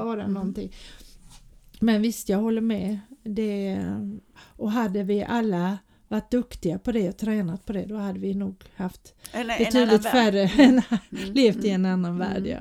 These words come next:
Speaker 2: Mm.
Speaker 1: absolut.
Speaker 2: Men det är ju ändå en utmaning
Speaker 1: Mm.
Speaker 2: i att, jag tänker precis som du säger, att om, om man i en diskussion möts och man känner att vi har så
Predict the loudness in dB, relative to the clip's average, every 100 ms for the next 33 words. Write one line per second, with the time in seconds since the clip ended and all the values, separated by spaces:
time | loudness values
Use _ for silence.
0 | -6 -6 -6 -8 -6 -6 -8 -14 -18 -12
1 | -6 0 2 2 0 -4 -2 -2 -2 -2
2 | -4 -2 -2 -2 -2 0 2 2 0 -2
3 | -4 -6 -6 -10 -20 -20 -20 -20 _ _
4 | -16 -8 -8 -4 -6 -6 -6 -4 -4 -4
5 | -2 -2 -2 -4 -6 -8 -12 -8 -6 -8
6 | -10 -8 -6 -6 -6 -6 -6 -6 -8 -6
7 | -4 -2 -2 -2 -4 -8 -10 -8 -6 -8
8 | -6 -6 -4 -6 -8 -10 -20 -20 _ _
9 | -8 -6 -6